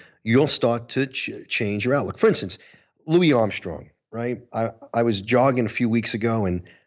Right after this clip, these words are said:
I was listening and I had Louis on and, and he, and he, and he was singing, "It's a, it's a wonderful, it's a wonderful life."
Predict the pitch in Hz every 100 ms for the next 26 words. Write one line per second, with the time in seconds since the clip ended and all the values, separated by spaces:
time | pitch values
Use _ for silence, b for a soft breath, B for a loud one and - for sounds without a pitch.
0 | b 110 98 101 123 - 113 113 101 95
1 | 104 101 113 117 107 104 101 101 107 107
2 | 104 107 110 113 107 110 95 - 120 113
3 | 110 98 - 117 113 110 107 107 107 107
4 | 120 - 107 104 104 107 120 120 185 -
5 | 107 -